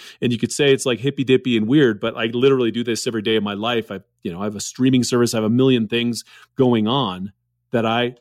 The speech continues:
workshop all my monk stuff into in the real world. <laughs> If it doesn't work, I stop doing it, right? So how do you take your focus and assemble matter around that? You stay focused. You, you know, if you have a lot of energy, like, later on when you got better at,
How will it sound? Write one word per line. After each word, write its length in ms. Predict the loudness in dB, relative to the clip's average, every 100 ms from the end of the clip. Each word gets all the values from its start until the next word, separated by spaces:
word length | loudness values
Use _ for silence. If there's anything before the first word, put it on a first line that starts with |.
| _
workshop 540 | 0 0 0 -2 -2 0
all 120 | -2
my 120 | 0 0
monk 320 | 0 0 -4
stuff 420 | -8 -8 -8 -14 _
into 460 | -2 0 0 -2 -2
in 60 | 0
the 80 |
real 220 | 2 2 4
world. 360 | 2 0 -10 _
<laughs> 100 | -4
If 100 | -2
it 40 | 0
doesn't 220 | -2 -2
work, 240 | 0 0
I 60 | -2
stop 260 | -8 -6 -2
doing 180 | -2
it, 140 | -4 -14 _ _ _ _
right? 280 | -2 0 -2 _ _
So 400 | -8 0 0 0 _
how 340 | -6 0 2
do 80 | 2
you 240 | -2 -4 -6 -8
take 300 | -4 -4 -4
your 100 | -6
focus 600 | 0 0 0 -4 -4 -8
and 100 | -6
assemble 560 | -6 -4 -4 -2 0 0
matter 540 | 0 -2 -2 -4 -6 -6
around 400 | -4 0 0 -2
that? 220 | -6 -16 _ -10
You 140 | -8
stay 480 | -8 -8 -2 0 0
focused. 320 | -2 -10 -10
You, 100 | -10
you 100 | -8
know, 60 | -4
if 60 |
you 80 | 0
have 80 | 2
a 40 |
lot 180 | 2 0
of 60 | -2
energy, 440 | -6 -6 -8 -18
like, 140 | -18 -8
later 260 | -4 -2 -2
on 180 | -4 -4
when 100 | -6
you 100 | -6
got 180 | -6
better 200 | -2 0
at, 120 | 0